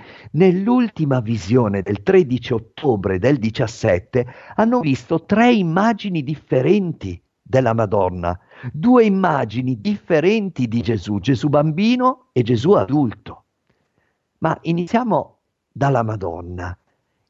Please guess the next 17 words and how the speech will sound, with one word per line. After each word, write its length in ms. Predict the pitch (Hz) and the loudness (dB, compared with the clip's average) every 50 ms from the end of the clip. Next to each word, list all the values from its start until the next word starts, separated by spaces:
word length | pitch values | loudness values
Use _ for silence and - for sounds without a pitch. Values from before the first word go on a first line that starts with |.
| _ _ | _ _
I 180 | - 160 151 - | -4 -4 -4 -2
tre 240 | - 220 220 240 233 | 0 2 2 2 4
bambini 500 | - 131 127 120 123 139 160 147 123 113 | 2 2 0 0 0 -2 0 0 -2 -4
profeti 760 | 117 - 113 104 - - - 90 85 - - - 101 107 107 _ _ _ - | -4 -4 -6 -6 -6 -4 -6 -4 -4 -6 -8 -12 -12 -12 -12 _ _ _ -6
non 360 | 123 147 165 185 196 190 190 | -2 0 2 4 4 4 6
hanno 420 | 202 220 226 196 117 110 110 107 101 | 4 4 4 4 2 2 2 2 0
visto 560 | 90 95 110 117 113 107 - - - - 113 | 0 0 0 0 0 -2 -4 -8 -2 0 2
in 140 | 101 107 107 | 2 2 2
quel 240 | - 131 135 131 | 2 2 2 4
momento 720 | 123 117 110 107 110 113 120 123 131 131 - - 135 131 127 - - - - - | 4 2 2 2 2 2 2 2 0 -2 -2 0 0 0 0 -2 -12 -20 -10 0
la 220 | - 120 139 135 | 2 2 4 4
Vergine 680 | 120 113 151 165 175 175 160 135 101 113 147 127 131 127 113 | 4 4 6 6 6 6 4 0 -4 -4 -2 -2 -2 -2 -2
di 160 | 101 113 117 | -2 -2 -2
Nazareth, 840 | 110 95 98 90 90 87 87 82 101 98 92 92 92 92 - - | -2 -2 -4 -6 -8 -8 -8 -2 0 2 2 2 0 -2 -2 -2
Maria 520 | 131 135 165 196 208 190 147 127 113 120 117 | 0 2 2 2 2 2 2 4 2 2 0
così 420 | - - 165 165 135 - 190 165 | -2 -2 -2 -2 -2 -4 -6 -6
com'era 640 | - - 190 190 190 185 165 165 175 175 180 190 196 | 0 2 2 4 4 4 4 4 4 4 4 2 0